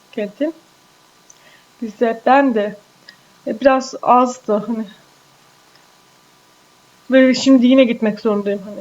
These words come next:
Yani geri dönmek zorundayım diyoruz. Hani eve dönmek zorundayız yani.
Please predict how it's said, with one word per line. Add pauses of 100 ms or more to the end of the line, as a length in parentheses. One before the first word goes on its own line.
(140)
Yani
geri
dönmek
zorundayım
diyoruz.
Hani
eve
dönmek
zorundayız
yani.